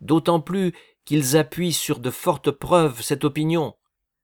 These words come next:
que le mouvement est le principe de l'existence apparente et de la génération, et le repos,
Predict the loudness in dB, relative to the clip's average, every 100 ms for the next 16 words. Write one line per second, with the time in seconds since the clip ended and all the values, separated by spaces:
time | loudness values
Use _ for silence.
0 | _ -8 -4 -2 -2 -4 -4 0 2 0
1 | -2 -6 -4 -2 -2 -2 -2 -2 -4 -4
2 | -2 -2 -4 -6 -6 -2 -4 -2 -4 -2
3 | 0 0 -2 -8 -14 _ -6 -4 -2 -2
4 | -2 -4 -4 -4 -6 -6 -8 _ _ _
5 | _ _ _ _ _ _ -8 -4 -2 -4
6 | 0 2 0